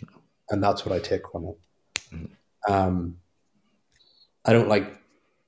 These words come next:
Speaker 1: necessarily looking at structures and things like that all the time with personal development. Um, you know, uh, there, there are little moments, sayings, words, statements, quotes,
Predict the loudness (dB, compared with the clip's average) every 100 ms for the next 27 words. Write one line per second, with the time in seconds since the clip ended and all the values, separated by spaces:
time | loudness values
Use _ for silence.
0 | _ -4 -2 -4 0 0 0 -4 -8 -10
1 | -10 -4 -4 0 0 0 -2 -4 -8 -12
2 | -14 -18 _ _ -4 -2 -4 -2 -2 0
3 | -2 -4 -6 -6 -8 -6 -8 -6 -6 -2
4 | 0 0 -2 -10 -12 _ _ _ _ _
5 | -20 -20 _ _ -8 -4 -4 -4 -8 -12
6 | _ _ _ _ _ -4 -2 0 -2 -6
7 | -4 2 2 2 2 2 2 0 -2 -10
8 | _ -4 0 0 0 -2 -4 -4 -8 -6
9 | -6 -6 -10 _ _ _ _ -12 -4 0
10 | 0 -2 -8 -8 -12 -12 -18 _ -8 0
11 | 2 2 2 -6 -14 -14 -16 _ _ -6
12 | 0 0 -2 -10 -14 -2 0 0 -2 -8
13 | -10